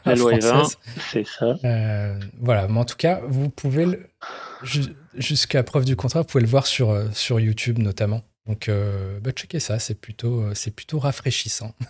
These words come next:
Speaker 2: <laughs> Voilà. Euh, bravo Don Julio pour, euh, pour ce spot.
Speaker 1: Ouais, puis j'avais vu dans ton, dans ta newsletter que c'était un défi de Porto, je crois, justement, non, c'est ça ?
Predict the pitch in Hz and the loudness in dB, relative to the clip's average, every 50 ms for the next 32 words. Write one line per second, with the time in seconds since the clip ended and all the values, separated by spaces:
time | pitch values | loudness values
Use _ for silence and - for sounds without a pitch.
0 | - _ _ _ - 214 165 113 135 131 113 117 117 120 117 110 101 113 - - | -14 _ _ _ -2 0 0 0 -2 -2 -2 2 2 4 4 2 2 0 -4 -6
1 | - - - - _ _ _ _ _ _ _ _ _ 117 110 107 107 101 101 104 | -14 -20 -20 -20 _ _ _ _ _ _ _ _ _ -4 -2 -2 0 0 2 2
2 | 117 123 127 151 143 127 131 120 113 107 - 110 95 92 95 95 - - 104 95 | 2 2 2 2 2 2 2 2 2 0 0 -2 -2 -2 -6 -8 -12 -16 -18 -18
3 | 98 98 95 104 104 110 _ - 113 - - 110 107 - - - 101 95 - - | -18 -18 -20 -20 -20 -20 _ -10 -6 -4 -2 -2 -2 -4 -4 -6 -8 -8 -8 -8
4 | - 101 101 101 90 _ _ - 120 120 - - 101 104 110 107 110 110 107 120 | -8 -8 -8 -8 -10 _ _ -4 -4 -4 -2 -2 -2 0 2 2 2 2 2 2
5 | 120 120 107 95 - - 110 104 101 98 101 101 98 92 - 110 110 107 107 117 | 2 2 2 0 0 0 0 0 0 0 0 0 0 2 2 0 0 0 0 0
6 | 117 - - 127 - - - - 127 117 135 123 123 120 - - 131 - - 143 | 0 2 0 0 2 2 0 2 2 2 4 4 2 2 2 0 -2 0 0 0
7 | - - 160 165 - - - 139 123 127 135 - - 135 147 170 175 170 165 - | 2 4 2 2 2 2 2 2 2 2 -2 0 0 0 2 2 0 -2 -4 -6
8 | - - - - 170 | -10 -8 -2 -2 -2